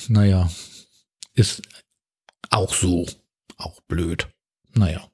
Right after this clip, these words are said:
Ja, die Liebste hat festgestellt, dass ich im Schlaf, und das ist das nächste Thema,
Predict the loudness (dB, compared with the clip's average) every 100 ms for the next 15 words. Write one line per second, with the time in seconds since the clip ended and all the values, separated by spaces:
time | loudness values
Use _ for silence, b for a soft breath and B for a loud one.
0 | _ _ _ b b b b b _ _
1 | _ 0 4 4 4 0 -2 -2 0 2
2 | 4 2 2 2 4 2 2 2 2 4
3 | 4 2 2 2 2 2 4 4 2 4
4 | 4 4 2 2 -2 0 2 4 4 2
5 | 2 2 2 2 2 0 0 2 4 4
6 | 2